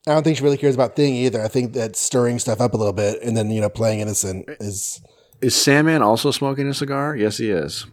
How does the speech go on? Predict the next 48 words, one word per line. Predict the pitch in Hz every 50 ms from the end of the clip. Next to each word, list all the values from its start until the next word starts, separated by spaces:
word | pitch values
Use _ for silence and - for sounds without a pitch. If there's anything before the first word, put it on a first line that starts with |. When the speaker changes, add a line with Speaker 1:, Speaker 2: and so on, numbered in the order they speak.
| - - - - - - - - - - - - - - - -
Speaker 2:
I | - 123
don't | 131 135
know | 135 127
why | 120 113 113
that | 107 95 90
matters, | 98 110 107 98 92 92 -
but | - 98
it's | 85 -
kind | - 113 101
of | 90 -
fun | - 101 95
to | 87
keep | - - 104 92
track | - 98 95 98 - 101
of | 87 85
because | 85 90 - 98 87 95
all | 95 92
this | 90 92 85
stuff | - - 92 85 -
goes | - 92 82 85
away | 80 85 90
eventually, | 87 76 78 80 78 - 85 80 82 87 87 - - - - _ -
this | - -
whole | - 87 80
smoking | - - 85 80 80 - 87 80
business. | 78 80 73 78 80 85 - - - - _ _ _ _ _ _ - - - - - _ _ _ -
Speaker 1:
Oh, | 131 127 117
yeah. | 113 110 101 95 92 90 87 - - _ _ _ _ _
Not | - 131 123 104
anytime | 95 95 - 101 95
soon, | 95 - 101 98 95
though. | 92 92 92 - -
Speaker 2:
I'm | - 117
surprised | 117 - 143 - 156 151 151 135
that | 123 92
Sandman | - - 104 92 87 90 87 85
smokes | - - 92 85 90 -
because | - - 98 104 98
he | 101
has | 104 107 101 101
no | 101 95 92
lungs, | 98 101 95 80 69 65 - - -
but | - 87 85 - -
whatever. | - 165 143 87 69 64 69 80 - _ _ _ _ _ _ _ - - -
It's | 90 87 -
cool, | - - 120 107 92 78
I | 71
guess. | 71 80 78 73 - -